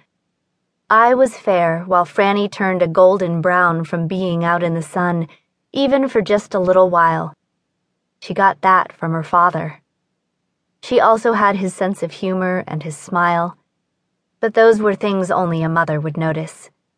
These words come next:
To everyone else, she was just like me. "I caught a fish, Mommy, a real live fish, except I had to take the hook out of its mouth and throw it back before it died. I didn't want to kill it.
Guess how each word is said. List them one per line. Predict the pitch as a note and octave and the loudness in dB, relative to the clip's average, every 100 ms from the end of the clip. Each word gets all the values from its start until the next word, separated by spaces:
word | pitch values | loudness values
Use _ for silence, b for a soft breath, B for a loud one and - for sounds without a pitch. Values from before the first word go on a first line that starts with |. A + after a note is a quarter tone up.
| _ _ _ _ - | _ _ _ _ -2
To | F#3+ | 2
everyone | F#3 A3 A3+ A3+ | 4 4 4 2
else, | G3 F#3+ - - - _ _ | 2 0 -4 -18 -20 _ _
she | - G#3+ | -4 -2
was | F#3+ - | -2 -2
just | F3+ E3+ - | -2 -2 -4
like | E3 D3+ | -6 -4
me. | F3 D#3+ E3 _ _ _ _ _ _ _ _ _ _ _ _ | -6 -6 -8 _ _ _ _ _ _ _ _ _ _ _ _
"I | B3 | -6
caught | A#3 D4+ E4 | 2 4 4
a | |
fish, | D#4+ - E4 F#4 - C4+ | 0 -2 0 0 -2 0
Mommy, | B3 A3+ G#3 F#3+ F#3+ _ _ - | 2 2 0 -4 -10 _ _ -2
a | C4+ | 0
real | B3+ E4+ F#4+ F4+ | 2 4 6 4
live | D#4 C4+ D#4+ C#4+ - _ | 2 2 2 2 -6 _
fish, | D#4+ F#4 D4+ - - _ _ _ - | 4 6 4 0 -20 _ _ _ -12
except | A3 A#3+ A3+ | 0 0 2
I | A#3 | 0
had | A3+ G3+ | 0 -2
to | |
take | G3 A3 - | -2 -6 -4
the | |
hook | G3 C#4 | -2 0
out | A#3+ G3+ | 2 0
of | E3 | -2
its | D3 | -6
mouth | G3+ G3 F#3 | -2 0 -2
and | G3+ F#3+ | -8 -4
throw | A#3+ A3+ | 2 2
it | - | 4
back | A3+ A#3 | 2 2
before | G3 - F#3+ | -6 -4 -2
it | F3+ - | -2 -2
died. | G3+ G3+ F3+ C#3+ - _ _ _ _ _ - | 2 2 0 -6 -16 _ _ _ _ _ -6
I | |
didn't | D#4 E4+ | -2 2
want | C4+ A#3 | 2 0
to | F3+ - | -4 -6
kill | C#4 C#4 | 0 4
it. | G#3+ - | 4 2